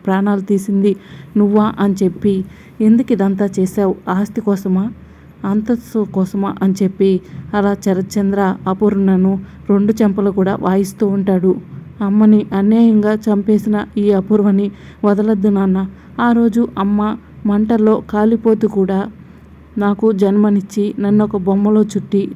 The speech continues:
నాకు ఏం కాకూడదని కిటికీలో నుండి విసిరేసింది.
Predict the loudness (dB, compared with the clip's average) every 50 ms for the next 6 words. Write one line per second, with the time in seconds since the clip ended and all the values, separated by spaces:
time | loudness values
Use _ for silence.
0 | -6 -4 -4 -4 -2 -2 -2 -4 -4 -8 -18 -20 -10 -2 0 2 4 4 2 2
1 | 2 0 0 0 0 -2 0 0 0 2 2 0 0 -2 -4 -4 -4 -4 -2 -2
2 | 0 2 4 4 4 4 4 2 2 2 2 2 0 0 0 2 2 2 2 2
3 | 0 0 0 2 4 2 2 0